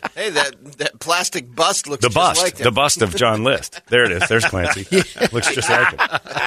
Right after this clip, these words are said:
Speaker 2: And they used, uh, that bust to say, "This is probably what he looks like twenty years later." And then they found him. He looked just like the bust. It's a great story. The John List murders are great. He killed his whole family and then moved away and changed everything. And then twenty years later, he was a pastor. He had a new family, a new wife, and all that.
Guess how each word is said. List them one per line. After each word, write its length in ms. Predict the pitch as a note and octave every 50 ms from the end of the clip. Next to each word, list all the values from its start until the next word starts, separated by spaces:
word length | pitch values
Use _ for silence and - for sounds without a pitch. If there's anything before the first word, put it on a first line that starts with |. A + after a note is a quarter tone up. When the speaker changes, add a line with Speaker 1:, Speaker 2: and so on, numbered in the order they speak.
| B2+ A#2+
Speaker 2:
And 100 | A2 A#2+
they 80 | A#2+
used, 320 | A#2 B2 C3+ B2 - - A#2+
uh, 220 | A2 G2+ G2 F#2+
that 260 | F2 G#2+ G2+ - -
bust 280 | F#2 B2+ B2+ B2+ - -
to 60 | F#2+
say, 160 | - - G2 F#2
"This 160 | F#2+ - -
is 40 | -
probably 280 | - - A#2+ G#2+ G2+ G#2
what 80 | F#2+ G2
he 60 | G#2
looks 160 | G#2+ - -
like 100 | G2+ F2+
twenty 220 | - G#2+ A2 G2
years 140 | G2 F#2 F2
later." 240 | G2+ G2+ A2 G2 F#2+
And 100 | F2 F2
then 80 | F#2+ F#2+
they 100 | G2 F#2+
found 300 | F2 - G#2 G2+ A#2 A#2+ F#2
him. 80 | D#2
He 80 | E2 F2
looked 200 | F2+ F#2+ - -
just 160 | G2+ F#2 - -
like 180 | G2+ F#2+ -
the 80 | - F2+
bust. 400 | D2+ G2 G#2+ F#2+ - - - - _ _ _ _ _ _ _ -
It's 120 | G2 F2+ -
a 40 |
great 260 | F2+ F2 G#2+ A#2 C3+ -
story. 360 | - - F2+ G2+ G#2 D2+ A#1 - - - - -
The 60 | - -
John 260 | - B2 B2+ A2 F#2+
List 180 | G#2+ A#2 - G2
murders 280 | F2+ E2+ D#2 D#2+ D2+
are 60 | D2+ C#2+
great. 200 | - G#2 G2 D2
He 40 | C2+
killed 220 | - - B2 A#2+
his 100 | G#2 G2 F#2+
whole 120 | G#2 F#2+
family 340 | - - G#2 G2+ A2 A#2 G#2+
and 80 | F#2
then 80 | F#2 F#2
moved 240 | F#2+ G#2 A2+ G#2 -
away 300 | G2 G2 G#2 G#2+ G#2+ F2+ - - - - - - - - - - - - -
and 160 | F#2 F2 E2+
changed 320 | - A#2+ G#2+ G#2 G#2 - -
everything. 340 | A2 G#2+ A2 G2+ F2+ F#2+ F2+
And 80 | F2
then 80 | F2+ F2
twenty 260 | - - A2+ G#2+ G#2 G#2
years 180 | F#2+ F#2+ -
later, 220 | G2 G2 A2 G#2 G2+
he 80 | F#2
was 80 | E2+ D#2+
a 60 | D#2+
pastor. 500 | - - - E2+ F2 F2+ - - - G2+
He 60 | F#2+ F2
had 100 | E2+ E2
a 60 | E2+
new 200 | F2 F#2 F#2+ F#2+
family, 480 | - - F2+ E2+ F2+ F#2 F#2 F#2+ F#2
a 20 | F2
new 160 | E2+ F2+ F#2
wife, 300 | E2+ D#2+ D#2+ E2+ E2 -
and 80 | F2 E2
all 140 | D#2+ D#2+
that. 220 | E2 F2+ F#2 E2